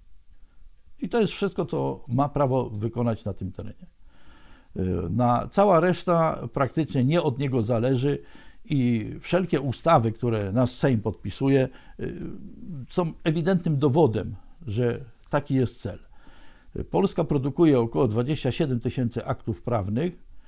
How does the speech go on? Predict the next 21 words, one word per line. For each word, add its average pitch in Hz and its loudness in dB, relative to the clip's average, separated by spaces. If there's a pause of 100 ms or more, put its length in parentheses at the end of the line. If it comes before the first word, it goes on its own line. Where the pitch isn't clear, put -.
(300)
czyli 127 0
żaden 160 4
normalny 131 4
obywatel 117 0
nie 127 2
jest 120 0
w - -16
stanie 127 0
tego 117 -2
przeczytać, - -4
nie 104 -2
mówiąc 107 -2
o 104 -4
zapoznaniu 92 -4
się. - -16 (920)
W - -20
ten 156 2
sposób 151 0
istnieje 135 0 (160)
wielki 135 2
bałagan 101 4